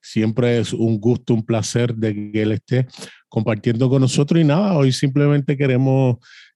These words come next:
eh, conversar, eh, tener una plática y decidimos darle record y lo que salga, queremos que, eh, usted sea parte de ella y, y pueda, eh,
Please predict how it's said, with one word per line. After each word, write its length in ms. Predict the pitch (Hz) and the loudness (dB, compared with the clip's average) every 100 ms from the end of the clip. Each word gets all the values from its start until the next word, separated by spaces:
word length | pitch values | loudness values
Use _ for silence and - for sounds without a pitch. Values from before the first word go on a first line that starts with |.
| - | -6
eh, 400 | 123 120 117 113 | -2 0 0 0
conversar, 580 | - 120 120 107 113 139 190 127 _ _ _ - | 0 2 2 0 0 0 0 -4 _ _ _ -10
eh, 800 | 113 113 110 110 110 110 110 110 | -4 -2 0 0 -2 -2 -2 -4
tener 280 | - 113 117 | -2 0 0
una 280 | 127 135 127 | 2 2 0
plática 880 | 123 127 131 127 131 135 123 123 117 | 0 0 0 -2 -2 -2 0 0 0
y 380 | 117 117 117 113 - - _ - | 2 2 0 -4 -14 -20 _ -4
decidimos 760 | 110 104 117 117 123 139 143 | -2 0 2 2 2 2 2
darle 300 | 127 139 143 | 2 2 4
record 520 | 139 139 123 143 180 156 | 2 2 2 2 2 2
y 100 | 131 | 2
lo 160 | 123 | 2
que 140 | 113 113 | 0 -2
salga, 760 | - 127 151 165 147 131 123 | 0 0 2 0 2 0 0
queremos 380 | 117 120 127 131 | 0 0 0 -2
que, 320 | - 143 123 - _ _ - | -2 0 -2 -6 _ _ -6
eh, 380 | 120 120 120 120 | -2 0 0 0
usted 300 | 117 - 127 | 0 0 0
sea 200 | 131 123 | 0 0
parte 340 | 131 120 123 | -2 -2 -2
de 300 | 123 120 123 | 0 2 2
ella 460 | 131 135 120 113 107 | 0 0 0 0 -2
y, 320 | 104 101 104 | -4 -4 -6
y 40 | |
pueda, 720 | 98 113 110 117 117 110 110 104 | -6 -4 -4 -2 -2 -4 -6 -8
eh, 280 | 110 104 | -6 -6